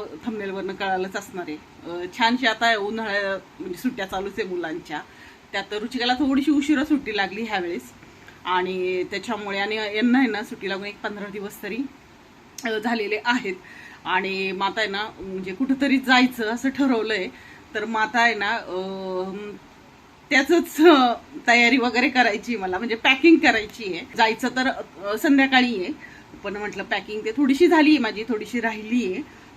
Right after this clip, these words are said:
तर, अं, ती पॅकिंग वगैरे करायची आहे. आणि ह्या वेळेस आहे ना आम्ही ना न गाडीने जाणार आहे, न ट्रेनने जाणार आहे, तर ह्यावेळेस आम्ही बसने चाललो आहे. तर, अं, मस्त मज्जा येणार आहे खरं बसची.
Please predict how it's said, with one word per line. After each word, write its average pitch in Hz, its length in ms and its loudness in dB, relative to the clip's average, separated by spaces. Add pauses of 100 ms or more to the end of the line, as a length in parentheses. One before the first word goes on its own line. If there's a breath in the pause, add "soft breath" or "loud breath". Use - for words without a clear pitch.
तर, 202 80 -8
अं, 202 760 -6
ती 247 60 -6
पॅकिंग 214 420 -2
वगैरे 214 240 -6
करायची 247 520 0
आहे. 196 80 -4
आणि 220 300 0
ह्या 277 160 2
वेळेस 277 280 2
आहे 226 80 0
ना 208 80 0
आम्ही 220 260 0
ना 196 140 -2 (480 loud breath)
न 220 80 -4
गाडीने 214 600 0
जाणार 208 340 2
आहे, 185 340 -4
न 190 100 -8
ट्रेनने 269 460 4
जाणार 214 340 2
आहे, 185 160 -8 (260)
तर 208 140 -2
ह्यावेळेस 208 340 -6
आम्ही 240 160 0
बसने 214 480 -8
चाललो 185 320 -4
आहे. 170 180 -8 (580 loud breath)
तर, 185 100 -8
अं, 180 600 -6
मस्त - 280 -8
मज्जा 220 360 -4
येणार 214 240 -2
आहे 214 180 -2
खरं 190 240 -10
बसची. 185 400 -8